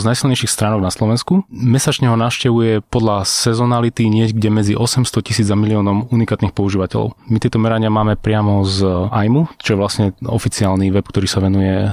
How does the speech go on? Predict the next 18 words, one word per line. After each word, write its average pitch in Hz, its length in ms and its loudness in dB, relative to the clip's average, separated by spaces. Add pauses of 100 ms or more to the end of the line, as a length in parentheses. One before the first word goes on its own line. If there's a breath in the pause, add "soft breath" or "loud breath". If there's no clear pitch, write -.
(100)
týmto 104 240 0
meraniam 120 480 2
a 98 400 -2
v - 320 -18
podstate - 320 -2
každý 117 320 -2
štvrtý 113 320 -4
Slovák 107 320 -2
na 101 480 0
slovenskom 113 400 0
internete 107 400 0
k - 80 -4
nám 104 160 0
aspoň 104 240 0
raz 101 80 -2
za 101 80 0
mesiac - 240 -4
príde 95 240 0